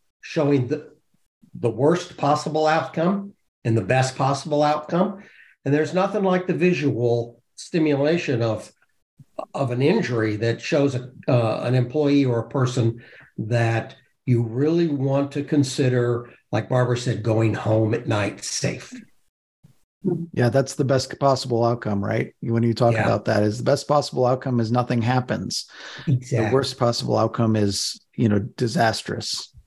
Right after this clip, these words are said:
Speaker 1: Yeah.
Speaker 2: You know,
Speaker 1: because in our business, the, um, there aren't too many people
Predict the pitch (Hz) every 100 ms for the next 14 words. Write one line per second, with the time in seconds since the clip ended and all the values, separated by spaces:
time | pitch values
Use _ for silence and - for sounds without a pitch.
0 | _ 113 98 120 107 98 - _ _ _
1 | _ _ 165 156 151 160 175 202 208 202
2 | 190 196 190 - - _ - 143 - 139
3 | 123 123 123 - _ - 131 127 160 208
4 | - 220 202 190 180 - 190 190 185 196
5 | 190